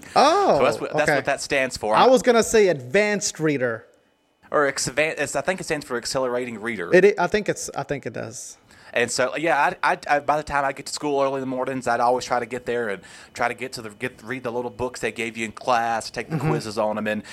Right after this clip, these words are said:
Speaker 2: and the good thing about 'em, I believe you could take 'em up to so many chances, I think it was, in order to get, like, a perfect or a passing grade.
Speaker 1: Oh, I don't remember
Speaker 2: Or,
Speaker 1: that.
Speaker 2: or, or what it was. Maybe, I don't know. I can't remember. It's
Speaker 1: Well,
Speaker 2: been
Speaker 1: I don't
Speaker 2: so
Speaker 1: remember that. You could be right. I'm saying I just
Speaker 2: Yeah.
Speaker 1: don't remember that part.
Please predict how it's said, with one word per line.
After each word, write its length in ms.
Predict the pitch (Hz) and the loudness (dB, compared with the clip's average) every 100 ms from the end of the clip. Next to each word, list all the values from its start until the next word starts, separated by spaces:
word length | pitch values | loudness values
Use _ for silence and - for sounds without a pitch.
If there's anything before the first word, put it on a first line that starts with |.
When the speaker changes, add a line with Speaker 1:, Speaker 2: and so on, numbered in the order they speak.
| - | -6
Speaker 2:
and 80 | 175 | -2
the 40 | 214 | 0
good 120 | 262 | 0
thing 160 | 233 170 | 0 -2
about 280 | - 156 | 0 0
'em, 80 | 143 | 0
I 60 | 120 | -4
believe 440 | - 170 294 381 226 | -4 -4 -2 -2 -2
you 60 | |
could 180 | 202 147 | -6 -6
take 320 | - 185 196 | -2 -2 -2
'em 380 | 165 123 117 107 _ - | -2 -4 -6 -12 _ -2
up 160 | 170 - | -2 -2
to 120 | 139 | -6
so 340 | - - 151 | -4 0 0
many 200 | 170 160 143 | 0 -6 -8
chances, 500 | - 147 151 120 113 | -4 -4 -4 -4 -4
I 80 | |
think 240 | 110 123 120 | -2 -4 -6
it 100 | 107 | -6
was, 400 | 107 104 101 - - - - - | 0 0 0 -6 -12 -20 -20 -4
in 100 | 123 | 0
order 180 | 139 139 | 0 0
to 100 | 123 | 0
get, 140 | 127 | 0
like, 160 | 113 123 | 0 0
a 100 | 107 | -2
perfect 720 | - - - 143 143 127 - | -6 -6 -4 -2 -2 -4 -4
or 140 | 113 | -2
a 40 | 98 | -2
passing 460 | - 135 139 - | -2 -2 -2 -6
grade. 240 | 107 110 120 | -8 -4 2
Speaker 1:
Oh, 80 | 143 | 4
I 100 | 139 | 4
don't 260 | 151 175 143 | 2 0 0
remember 320 | 143 139 127 | -6 -2 0
Speaker 2:
Or, 80 | 120 | 0
Speaker 1:
that. 460 | 123 120 113 - - | 0 0 0 -6 -4
Speaker 2:
or, 80 | 113 | 0
or 40 | |
what 140 | 120 120 | 2 2
it 80 | |
was. 220 | 117 117 127 | 2 0 2
Maybe, 360 | 214 196 185 | 0 0 0
I 140 | 156 156 | 2 2
don't 100 | 110 | 0
know. 120 | 101 | -2
I 120 | 143 | -4
can't 220 | 147 139 | -6 -10
remember. 340 | 117 107 101 131 | -10 -10 -6 4
It's 80 | 139 | 6
Speaker 1:
Well, 100 | 185 | 8
Speaker 2:
been 60 | |
Speaker 1:
I 20 | 226 | 8
don't 80 | |
Speaker 2:
so 200 | 190 226 196 | 6 4 4
Speaker 1:
remember 300 | 180 196 147 | 2 2 0
that. 160 | 135 | 0
You 100 | 160 | -2
could 180 | 151 220 | 2 2
be 80 | 151 | 0
right. 280 | 135 147 113 | -2 -2 -2
I'm 120 | 131 | -6
saying 240 | 143 165 139 | -2 -2 -2
I 80 | 135 | -2
just 160 | 127 | 0
Speaker 2:
Yeah. 40 | 151 | 2
Speaker 1:
don't 120 | 139 | 2
remember 300 | 113 131 123 | 0 -6 -4
that 200 | 120 123 | -4 -6
part. 300 | - 117 110 | -8 -12 -12